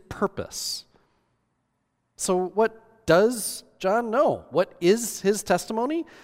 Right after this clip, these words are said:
Well, in short, he knows who Jesus is. Now, that might sound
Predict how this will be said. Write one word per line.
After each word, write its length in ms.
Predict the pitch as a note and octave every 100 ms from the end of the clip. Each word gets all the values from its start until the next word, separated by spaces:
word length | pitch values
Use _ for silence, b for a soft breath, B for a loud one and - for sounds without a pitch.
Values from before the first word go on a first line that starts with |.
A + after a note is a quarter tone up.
| B B -
Well, 160 | F3
in 80 | G3+
short, 400 | E3 G3 G#3+ A#3+
he 120 | D#3
knows 440 | F#3+ E3 F#3+ G3 - - _
who 640 | _ - F3+ F3+ B2 D#3+ F#3 -
Jesus 500 | D3 D3 C#3+ D3+ -
is. 520 | - C#3+ G2+ - -
Now, 140 | A#2+ G#2+
that 180 | C3+
might 220 | F3+ F#3 F3
sound 380 | E3+ E3 D#3